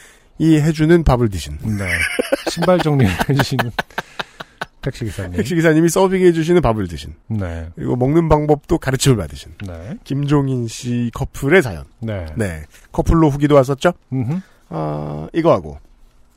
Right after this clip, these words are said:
Speaker 1: 그다음에 이제 그, 이백칠십오 회에는 익명 사연들이 많았어요,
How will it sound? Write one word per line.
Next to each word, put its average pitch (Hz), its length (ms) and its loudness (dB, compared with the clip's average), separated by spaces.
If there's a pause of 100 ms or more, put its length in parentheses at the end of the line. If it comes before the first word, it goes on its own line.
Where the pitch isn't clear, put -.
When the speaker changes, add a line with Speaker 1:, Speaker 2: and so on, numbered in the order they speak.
(920)
Speaker 1:
그다음에 180 280 0
이제 156 300 2
그, 123 840 -2 (800)
이백칠십오 202 920 2
회에는 190 300 6
익명 185 300 2
사연들이 143 280 2
많았어요, 71 380 -12